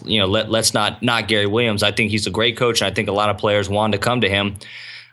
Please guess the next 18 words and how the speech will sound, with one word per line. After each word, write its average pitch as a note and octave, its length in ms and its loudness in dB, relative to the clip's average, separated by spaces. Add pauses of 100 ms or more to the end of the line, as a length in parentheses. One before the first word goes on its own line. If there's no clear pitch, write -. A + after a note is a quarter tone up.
I, G2+ 380 0
I G#2+ 40 2
just G2+ 180 0
think G#2+ 140 0
there G2+ 140 2
was F#2+ 120 0
something, A2 480 0
uh, F2+ 440 2
something A2 240 0
going G#2 200 0
on G#2 140 2
at F2+ 60 -6
the G2+ 60 -2
university G2 600 2
that, F#2 320 2 (220)
that F2+ 240 0
kinda F#2 440 2
regulated F#2+ 800 0